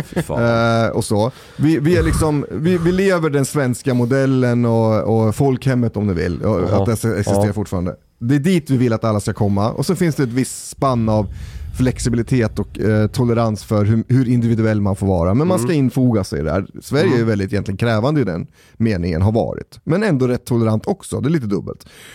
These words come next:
Speaker 2: Så har du tillbringaren här då. Och så
Speaker 1: Mm.
Speaker 2: häller du i den här tillbringaren. Om du
Speaker 1: Mer
Speaker 2: då
Speaker 1: och mer,
Speaker 2: vräker
Speaker 1: va?
Speaker 2: på
Speaker 1: Ja.
Speaker 2: med en tio liters hink rakt i den här tillbringaren, vad kommer hända?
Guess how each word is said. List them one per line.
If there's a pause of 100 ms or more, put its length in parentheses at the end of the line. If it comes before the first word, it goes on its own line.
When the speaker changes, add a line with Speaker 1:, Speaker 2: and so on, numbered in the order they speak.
(180)
Speaker 2:
Så
har
du
tillbringaren
här
då. (200)
Och
så
Speaker 1:
Mm.
Speaker 2:
häller
du
i
den
här
tillbringaren. (720)
Om
du
Speaker 1:
Mer
Speaker 2:
då
Speaker 1:
och
mer,
Speaker 2:
vräker
Speaker 1:
va?
Speaker 2:
på
Speaker 1:
Ja.
Speaker 2:
med
en
tio
liters
hink
rakt
i
den
här
tillbringaren,
vad
kommer
hända?